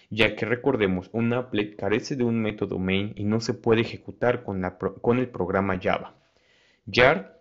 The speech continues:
el cual es una herramienta para la manipulación de ficheros con extensión punto yar. Java H, que es un fichero de cabecera para escribir métodos nativos,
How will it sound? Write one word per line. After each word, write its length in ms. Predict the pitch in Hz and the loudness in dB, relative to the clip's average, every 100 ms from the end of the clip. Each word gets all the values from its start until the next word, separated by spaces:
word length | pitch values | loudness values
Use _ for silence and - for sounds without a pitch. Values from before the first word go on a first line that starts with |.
| - | -8
el 160 | 107 | -8
cual 240 | - 143 180 | 2 4 4
es 120 | 185 | 0
una 200 | 156 156 | 0 2
herramienta 580 | 143 104 104 113 120 123 | 2 2 2 2 0 0
para 160 | 151 | 0
la 160 | 147 113 | 2 0
manipulación 760 | 104 95 92 - 95 - 117 127 | 0 -2 -4 -6 -8 -2 -2 0
de 80 | 143 | -2
ficheros 560 | 98 - 101 110 117 | -4 -2 0 0 0
con 180 | - 98 | -4 -2
extensión 640 | 90 - 92 90 - 113 | -4 -4 -6 -4 -2 -2
punto 320 | 110 110 104 98 | -2 -6 -2 -2
yar. 400 | 92 - - _ _ _ _ - | -2 -6 -10 _ _ _ _ -6
Java 460 | 110 101 98 95 | 2 4 6 6
H, 500 | 104 110 - 185 - _ - | 4 2 0 -2 -4 _ -4
que 100 | 104 | -2
es 160 | 101 | -2
un 140 | 131 117 | -4 -4
fichero 460 | 104 - 147 147 123 | -8 -2 2 2 2
de 100 | 113 | 0
cabecera 640 | 95 92 - 131 123 98 | -2 -4 2 4 4 2
para 140 | 92 | -2
escribir 440 | 90 - 98 98 98 | -2 -4 -2 0 0
métodos 500 | 95 95 95 95 117 | -2 0 -2 -2 -4
nativos, 560 | 127 180 151 107 117 | -2 0 0 0 -4